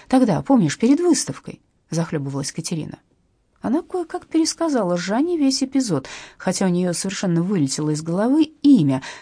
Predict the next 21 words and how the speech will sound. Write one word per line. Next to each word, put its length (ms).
того 200
молодого 420
человека, 540
которого 640
отбила 560
Жанна 400
у 20
некой 400
Свиристицкой. 920
Но 200
узнав, 420
что 360
та 160
пообещала 540
устроить 420
Жанне 340
огромные 420
служебные 460
неприятности, 1000
подруги 420
заволновались, 760